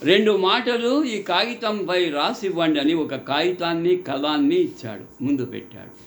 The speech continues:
ఆ కాగితం మీద రమణులు ఏం రాశారో చూడండి.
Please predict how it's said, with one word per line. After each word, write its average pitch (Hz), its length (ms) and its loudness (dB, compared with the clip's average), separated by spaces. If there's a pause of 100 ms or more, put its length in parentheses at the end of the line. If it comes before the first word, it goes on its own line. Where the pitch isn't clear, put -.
(1120)
ఆ 190 120 8
కాగితం 240 680 0
మీద 185 220 2
రమణులు 175 600 0
ఏం 151 360 0
రాశారో 131 480 -4
చూడండి. 117 580 -8